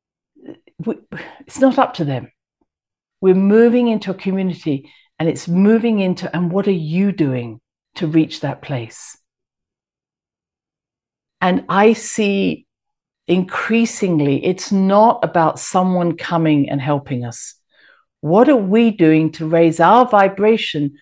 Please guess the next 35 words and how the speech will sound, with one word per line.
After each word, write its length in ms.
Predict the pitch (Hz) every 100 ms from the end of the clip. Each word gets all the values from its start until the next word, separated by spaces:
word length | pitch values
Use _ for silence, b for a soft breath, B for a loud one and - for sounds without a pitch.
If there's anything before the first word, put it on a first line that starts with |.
| _
to 120 | 190
meet 500 | 180 190 202 226 - _ _ - - -
that 240 | 151 160
individual 720 | 165 151 151 147 147 123 131 -
who's 160 | 139
helping 400 | 156 127 - 117
us? 260 | 107 - - _ _ _ _ _ _ _ _ -
Just 160 | 214 214
as 120 | 202
I 140 | 175
saw 260 | 170 196 175
with 100 | 170
the 80 | 165
dolphins, 580 | 190 190 180 131 120 b b b -
when 240 | 175 175
my 220 | 180 190
vibration 640 | 175 170 165 170 175 - 160
was 120 | 160
into 420 | 170 165 156 B B B
expectations 1120 | 151 - - 139 175 156 151 165 156 165 170 165
and, 220 | 143 143 B 196 180 -
you 80 | -
know, 80 |
I 80 | 127
want 240 | 143 165 170
everything 360 | 160 160 160
to 60 | 160
be 160 | 160
my 220 | 165 151 156
way, 240 | 156 151
dolphins 500 | 139 156 151 147 139
never 200 | 143 139
came. 380 | 135 139 123 123 _ _ _
When 220 | 139 156 160
I 420 | 202 226 190